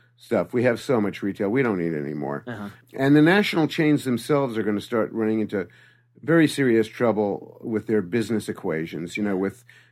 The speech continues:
Speaker 1: their huge, uh, you know, continental supply lines and getting all their merchandise from twelve thousand miles away and
Speaker 2: Yeah.
Speaker 1: and, uh, the, the just-in-time inventory system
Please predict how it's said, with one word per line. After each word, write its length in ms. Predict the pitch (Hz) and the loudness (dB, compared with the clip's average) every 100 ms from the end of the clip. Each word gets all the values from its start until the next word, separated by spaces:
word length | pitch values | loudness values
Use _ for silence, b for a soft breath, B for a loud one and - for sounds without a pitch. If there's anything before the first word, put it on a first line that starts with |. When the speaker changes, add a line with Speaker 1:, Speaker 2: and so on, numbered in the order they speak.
| b | b
Speaker 1:
their 240 | 113 110 104 | -2 -2 -4
huge, 680 | - 139 131 131 123 107 113 | -6 2 4 6 2 -2 0
uh, 260 | 113 107 | 2 4
you 140 | 104 113 | 2 2
know, 260 | 98 95 87 b b _ - - 135 | 2 0 -4 b b _ -14 -2 2
continental 880 | 117 120 113 110 110 110 110 98 | 2 2 2 4 2 2 0 0
supply 600 | 95 - - 117 104 104 | -4 -8 -6 -2 4 4
lines 680 | 104 104 98 101 95 98 - | 4 0 -2 -2 -2 -4 -6
and 240 | 80 85 - b b - | -6 -6 -10 b b -4
getting 360 | 127 120 120 104 | 0 2 2 0
all 260 | 104 104 | 0 0
their 400 | 98 98 92 78 | 0 0 0 -2
merchandise 720 | - 107 107 117 104 98 101 98 | 0 0 0 0 0 2 0 -2
from 160 | 95 | -8
twelve 320 | - 107 98 | -2 -2 0
thousand 340 | 110 95 92 98 | 0 -2 -2 -4
miles 300 | 92 95 101 | -4 -6 -6
away 460 | 87 87 87 90 87 | -4 -2 0 -2 -2
and 200 | 82 76 _ b b | -6 -10 _ b b
Speaker 2:
Yeah. 160 | 107 98 - | -14 -12 -10
Speaker 1:
and, 500 | 110 98 101 98 101 | -6 -4 -2 -2 -2
uh, 220 | 104 98 101 | 0 2 2
the, 160 | 107 98 - - | -2 -4 -14 -6
the 120 | 113 113 | 0 0
just-in-time 800 | 107 120 113 117 107 113 107 104 | 4 4 4 -2 0 2 2 2
inventory 640 | 117 110 120 110 117 107 | 0 2 0 0 0 0
system 460 | 98 110 - 107 | -2 -6 -2 -4